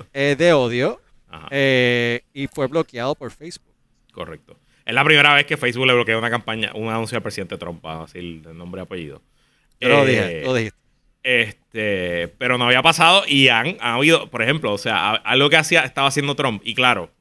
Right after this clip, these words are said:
Speaker 2: y hablando un poquito y quitándonos en general de, de los anuncios políticos, la manera en que ha evolucionado la publicidad digital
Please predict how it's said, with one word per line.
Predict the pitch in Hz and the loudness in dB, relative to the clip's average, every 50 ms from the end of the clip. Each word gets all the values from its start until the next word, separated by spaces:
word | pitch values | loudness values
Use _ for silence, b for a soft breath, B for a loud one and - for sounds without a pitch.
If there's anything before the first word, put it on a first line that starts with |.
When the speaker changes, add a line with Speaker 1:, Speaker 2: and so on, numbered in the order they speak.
| _ - | _ -12
Speaker 2:
y | 104 104 | -6 -4
hablando | 104 107 101 101 107 117 127 143 | -2 -2 0 0 -2 0 -2 -2
un | 135 | -2
poquito | 147 151 151 160 160 147 | -2 0 0 2 2 2
y | 123 117 - _ _ | 0 0 -4 _ _
quitándonos | - 110 98 104 107 107 117 123 131 | -16 -14 -12 -10 -8 -6 -4 -4 -4
en | 135 131 | -2 0
general | 131 127 123 131 127 | 0 2 2 2 2
de, | 127 120 117 | 0 0 0
de | 101 101 110 | -2 -6 -6
los | 107 104 101 | -6 -6 -6
anuncios | 104 104 104 113 123 | -6 -8 -8 -10 -12
políticos, | - - 127 135 117 110 92 92 85 b b b b b b b b b b - | -10 -6 -8 -6 -6 -6 -10 -10 -16 b b b b b b b b b b -8
la | 113 110 | -6 -4
manera | 117 113 113 117 127 156 | -4 -2 0 2 2 2
en | 165 156 | 0 0
que | - 170 | 0 2
ha | 156 160 | 2 4
evolucionado | 160 170 165 160 151 - 151 127 127 135 143 143 | 4 4 2 2 0 -2 -4 -2 0 2 2 2
la | 131 120 | 2 2
publicidad | 120 110 104 101 - 104 104 107 | 0 -4 -6 -6 -6 -6 -4 -2
digital | 117 120 127 127 107 - 107 90 76 - | -2 -4 -4 -8 -8 -8 -8 -10 -10 -10